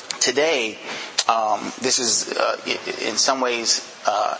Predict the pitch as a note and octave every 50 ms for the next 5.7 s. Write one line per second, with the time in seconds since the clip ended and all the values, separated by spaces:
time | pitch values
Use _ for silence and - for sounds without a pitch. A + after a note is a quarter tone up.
0 | - - A2+ G#2 - - - - - D#3 D3+ C#3+ C#3 C3 B2+ A#2 G#2+ - - -
1 | - - - A#2+ B2+ C3 B2+ C3 B2 - C3 B2+ B2 - B2+ A#2 A2+ - - -
2 | - - - - - - - - - - - - C#3+ C#3 - B2+ A2+ A2 A#2 A#2
3 | A2+ A2+ A2+ A2 A2 A2 G#2+ G#2+ G#2+ - - - - - - - - - - -
4 | C3+ C3+ B2+ - C3+ A#2+ A2+ A2+ A2+ A2+ A2+ A2+ A2+ A2+ - - - - - -
5 | - - - - - - - - A2+ A2+ A2+ A2+ A2